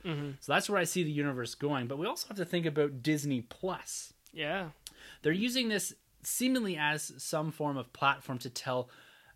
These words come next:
Speaker 2: potentially other world stories. Sanjay, last week you mentioned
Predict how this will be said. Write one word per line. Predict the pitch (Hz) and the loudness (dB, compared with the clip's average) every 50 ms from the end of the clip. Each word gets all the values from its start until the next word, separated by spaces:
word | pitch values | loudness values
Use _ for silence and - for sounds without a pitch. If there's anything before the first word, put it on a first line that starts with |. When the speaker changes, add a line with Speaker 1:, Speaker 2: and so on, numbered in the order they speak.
| _ _ _ | _ _ _
Speaker 2:
potentially | - - - - - - 240 302 277 - - 202 180 165 - | -6 -4 -2 0 2 2 2 2 2 0 2 2 2 2 2
other | 147 156 156 170 156 | 0 2 4 4 4
world | 143 131 131 139 143 131 120 - | 4 4 2 2 2 2 0 -2
stories. | - - - 123 117 107 - - - - - - - - - - - | -4 -4 -2 -4 -4 -4 -6 -8 -10 -12 -12 -12 -14 -20 -20 -10 -4
Sanjay, | - - 214 233 208 160 127 120 | 0 2 2 4 4 2 2 0
last | 143 185 254 294 - - | 0 -2 -4 -4 -4 -4
week | 240 196 | -4 -2
you | 180 180 180 | 0 2 2
mentioned | 160 147 143 143 147 147 - 147 135 135 127 | 2 4 2 2 2 0 0 0 0 0 -2